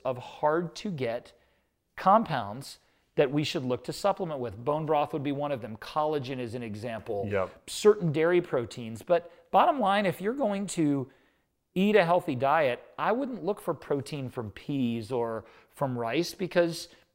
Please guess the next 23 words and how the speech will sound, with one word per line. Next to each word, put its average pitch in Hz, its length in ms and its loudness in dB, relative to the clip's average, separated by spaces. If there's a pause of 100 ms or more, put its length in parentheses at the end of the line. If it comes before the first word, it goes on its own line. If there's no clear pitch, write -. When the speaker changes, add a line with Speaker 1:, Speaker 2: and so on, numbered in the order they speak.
(120)
Speaker 1:
those 180 240 6
are 190 60 6
fine 170 420 0
foods, 196 320 -2
but 127 140 -8
they're 131 180 -4
easy 165 320 -4
to 143 160 -2
acquire. 131 480 2
I 165 140 0
believe 185 360 2
in 139 180 -4 (680)
my 131 160 2
kids 165 360 -4
supplementing 139 640 -2
with 120 220 -8 (240)
rare, 143 680 2 (480)
important 135 720 0 (540)
vitamins, 170 580 4
minerals, 139 600 -2 (720)
and 135 140 0
beneficial 139 460 0
compounds. 113 640 -4